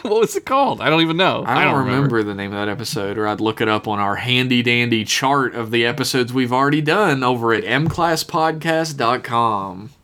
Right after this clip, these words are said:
Speaker 1: It's hard to know because, like, we've each seen the episodes so many times that
Speaker 2: Yeah.
Speaker 1: I, I, I don't know, like, when we watched it for the show and when we just watched it.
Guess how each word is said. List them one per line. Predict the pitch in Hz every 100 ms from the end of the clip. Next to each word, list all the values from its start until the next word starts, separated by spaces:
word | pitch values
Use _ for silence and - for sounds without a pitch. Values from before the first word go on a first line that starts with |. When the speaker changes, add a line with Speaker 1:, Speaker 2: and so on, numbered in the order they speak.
| _ - - -
Speaker 1:
It's | 160
hard | - 185 220
to | 240
know | 202 147 139
because, | 123 156 123 180
like, | 123 87
we've | 165 123 123
each | 127 127 -
seen | - 151 135
the | 120
episodes | 117 - - 120 113 110 - - - -
so | 110 - 127
many | 123 120
times | 110 117 117 147 147
that | 113 117 107
Speaker 2:
Yeah. |
Speaker 1:
I, | 113 117 -
I, | 120 - 135
I |
don't | 147 139
know, | 139 131
like, | 123 120 98 - - _ _ _ _
when | 120 135 135
we | 131
watched | 120 113 117 - 123
it |
for | 104 110
the |
show | 107 120 110 107
and | 104
when | 104 101
we | 98
just | 95 -
watched | 92 - -
it. | - -